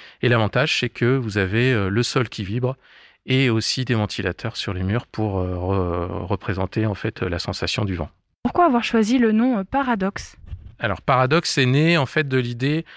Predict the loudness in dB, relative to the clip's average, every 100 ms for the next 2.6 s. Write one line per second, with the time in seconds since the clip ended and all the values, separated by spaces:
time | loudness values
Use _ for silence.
0 | -20 -20 -14 0 2 4 2 0 0 -2
1 | -2 0 2 2 2 0 0 0 0 -6
2 | -6 -2 0 2 0